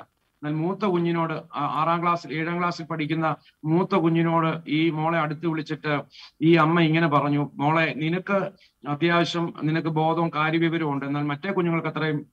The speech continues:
കാര്യം ഇത് അവർക്ക് അറിവില്ല. പക്ഷെ അമ്മ നിന്നോട് പറയാതെ ചെയ്താൽ അത് എന്റെ മനസാക്ഷിക്ക് ഒരു വലിയ പ്രോബ്ലമാണ്. അതുകൊണ്ട് ഞാൻ കുഞ്ഞിനോട് തുറന്നു പറയുക, അമ്മ നാളെ നിനക്കൊരു ഐസ്ക്രീം മേടിച്ചു തരും. മോളെ, ഒന്നും തോന്നില്ല, നീ അത് മേടിച്ച്, അമ്മയുടെ കയ്യിൽ നിന്ന് മേടിച്ച് സന്തോഷത്തോടെ കഴിച്ചോണം.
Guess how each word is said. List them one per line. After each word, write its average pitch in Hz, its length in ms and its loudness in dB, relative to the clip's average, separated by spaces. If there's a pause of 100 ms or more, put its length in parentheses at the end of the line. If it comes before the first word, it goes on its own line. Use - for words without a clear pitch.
കാര്യം 151 320 0
ഇത് 143 100 -2
അവർക്ക് 143 260 -4
അറിവില്ല. 143 480 0 (320)
പക്ഷെ 170 160 -2
അമ്മ 175 200 0
നിന്നോട് 202 400 2
പറയാതെ 196 520 0
ചെയ്താൽ 175 380 -2
അത് 160 120 -6
എന്റെ 165 140 -8
മനസാക്ഷിക്ക് 160 760 -4 (120)
ഒരു 147 100 -2
വലിയ 147 300 2
പ്രോബ്ലമാണ്. 139 400 2
അതുകൊണ്ട് 143 320 0 (360)
ഞാൻ 165 240 2
കുഞ്ഞിനോട് 170 400 2
തുറന്നു 151 280 0
പറയുക, 139 500 -2
അമ്മ 170 280 0
നാളെ 165 420 -2 (400)
നിനക്കൊരു 151 340 -2
ഐസ്ക്രീം 160 520 -4
മേടിച്ചു 143 300 -2
തരും. 117 240 -6 (360)
മോളെ, 170 240 4
ഒന്നും 180 380 2
തോന്നില്ല, 175 380 2
നീ 160 280 0
അത് 175 280 -4 (120)
മേടിച്ച്, 175 420 -4 (160)
അമ്മയുടെ 170 380 0
കയ്യിൽ 185 120 0
നിന്ന് 165 140 0
മേടിച്ച് 160 380 -2
സന്തോഷത്തോടെ 170 760 -2
കഴിച്ചോണം. 147 680 -2